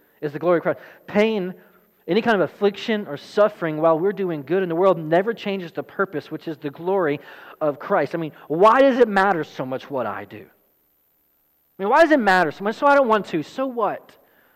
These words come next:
Our good work is Jesus' glory.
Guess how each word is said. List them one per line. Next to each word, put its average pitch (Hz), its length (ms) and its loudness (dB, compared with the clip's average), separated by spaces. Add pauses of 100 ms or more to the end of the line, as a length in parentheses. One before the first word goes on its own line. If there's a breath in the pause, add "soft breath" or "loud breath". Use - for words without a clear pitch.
(760 soft breath)
Our 254 400 6 (140)
good 240 240 -2
work 247 500 -2 (140)
is 175 220 -2
Jesus' 190 680 -10
glory. 135 440 -16